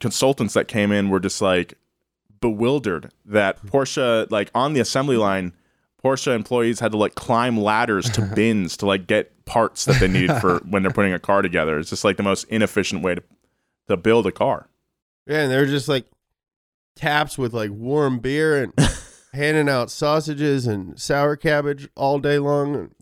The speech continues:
Speaker 3: Those guys are spending way too much on the sauerkraut table and not enough time on the cars.
Speaker 2: They actually used sauerkraut as, as a way to measure stuff, which was
Speaker 1: <laughs>
Speaker 2: very inconsistent.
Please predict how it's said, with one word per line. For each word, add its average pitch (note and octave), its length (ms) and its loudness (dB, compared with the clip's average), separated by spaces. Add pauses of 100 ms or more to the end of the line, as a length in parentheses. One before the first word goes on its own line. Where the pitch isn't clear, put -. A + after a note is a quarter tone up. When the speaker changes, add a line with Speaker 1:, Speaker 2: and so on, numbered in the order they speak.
Speaker 3:
Those C3+ 260 0
guys C#3+ 220 -2
are C3+ 40 -20
spending D3+ 300 -2
way D#3+ 140 0
too C3+ 160 -4
much A2 280 -4
on G#2 120 -6
the G2+ 80 -6
sauerkraut A#2 560 -4
table C3 340 -2
and C3+ 80 -4
not D3 280 0
enough D3 400 -6
time C#3 300 -6
on D3 120 -6
the D3+ 60 -8
cars. - 880 -10 (840)
Speaker 2:
They B2+ 100 2
actually D3+ 280 0
used C#3 320 0
sauerkraut B2 640 0
as, A2+ 260 -2 (140)
as A2 260 0
a G#2+ 100 0
way G#2+ 240 0
to G#2+ 100 -2
measure A2+ 400 2
stuff, - 480 -8
which F#2+ 200 -8
was G2 160 -4 (540)
Speaker 1:
<laughs> - 160 -20
Speaker 2:
very F#3 360 0
inconsistent. A2+ 800 -2